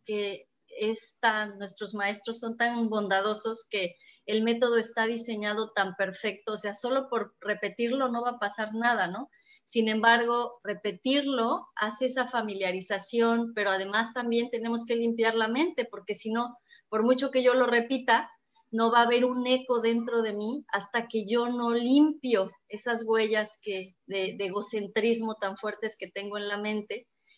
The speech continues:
Y si por un lado limpio esas huellas y por el otro lado sigo repitiéndolo, repitiéndolo, repitiéndolo,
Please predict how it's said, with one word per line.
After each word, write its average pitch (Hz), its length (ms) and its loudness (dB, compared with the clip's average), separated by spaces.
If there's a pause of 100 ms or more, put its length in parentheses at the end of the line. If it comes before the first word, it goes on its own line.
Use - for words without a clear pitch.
(300)
Y 247 120 0
si 208 260 0
por 208 160 0
un 247 120 2
lado 262 220 4
limpio 262 420 0
esas 262 300 -4
huellas 247 440 0
y 220 60 -12
por 208 180 -6
el 208 120 -4
otro 226 180 -6
lado 240 260 0
sigo 240 260 -2
repitiéndolo, 226 600 0
repitiéndolo, 202 640 -2
repitiéndolo, 220 640 -2